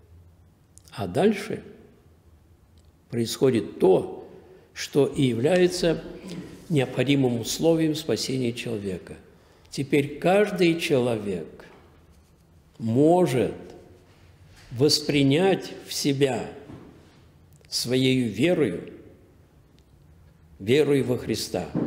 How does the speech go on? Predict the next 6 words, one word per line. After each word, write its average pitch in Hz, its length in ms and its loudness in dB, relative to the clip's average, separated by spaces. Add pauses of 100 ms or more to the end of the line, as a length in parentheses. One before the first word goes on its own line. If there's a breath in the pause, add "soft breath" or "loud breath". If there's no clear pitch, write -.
(1040)
может 180 540 4
воспринять 139 640 2
себя 113 220 -2
семя 175 760 4
этой 156 520 0
человечности, 139 1200 0